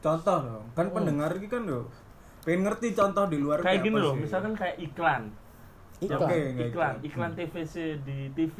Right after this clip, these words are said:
Speaker 3: Hmm.
Speaker 2: itu kan kita harus ke studio, harus ke Jakarta.
Speaker 3: Hmm.
Speaker 2: Nah, itu kan nggak bisa gara-gara ada corona.
Speaker 3: Hmm.
Speaker 2: Nah, jadi agak menurun sedikit job yang di luar. Jadi lagi gencar-gencarnya bikin video YouTube terus.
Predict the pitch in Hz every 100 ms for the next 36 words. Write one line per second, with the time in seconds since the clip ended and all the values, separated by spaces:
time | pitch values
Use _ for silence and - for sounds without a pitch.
0 | 135 131 135 - 131 117 110 110 247 247
1 | 254 247 240 233 - 214 175 160 120 -
2 | - 147 160 - 156 147 147 147 - 113
3 | - - 117 107 104 98 92 90 101 -
4 | - - 127 127 - - - 160 156 247
5 | 254 320 214 156 147 170 269 165 151 143
6 | 165 220 - - - - - - 151 151
7 | 151 151 147 147 135 135 117 120 110 135
8 | 135 220 214 - - - 151 151 170 175
9 | 180 196 208 160 135 - - 151 151 151
10 | 156 135 170 170 147 143 - - - 135
11 | 139 135 120 - - - - 143 143 190
12 | 175 156 147 151 156 139 139 139 160 180
13 | 147 147 139 139 135 131 131 127 - 127
14 | 120